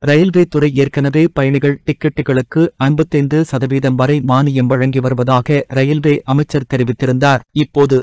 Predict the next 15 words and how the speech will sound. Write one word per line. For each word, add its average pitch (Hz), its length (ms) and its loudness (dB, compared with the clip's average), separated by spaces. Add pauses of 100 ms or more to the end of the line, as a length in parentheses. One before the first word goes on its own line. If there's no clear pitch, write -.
ரயில்வே 165 360 2 (140)
வெளியிட்டுள்ள 139 640 -2
தரவுகளின்படி 139 680 0 (300)
இரண்டாயிரத்து 170 680 2
இருபத்திரண்டு 143 600 -2
முதல் 151 220 0 (120)
இரண்டாயிரத்து 151 640 0 (160)
இருபத்தி 147 400 -2
மூன்றாம் 131 380 0 (140)
ஆண்டில் 139 280 0 (240)
ரயில்வேக்கு 151 540 0 (200)
இதுவரை 135 300 0 (220)
ஆண்டு 156 200 0 (140)
அடிப்படையில் 131 560 -2 (160)
ரூபாய் 143 340 0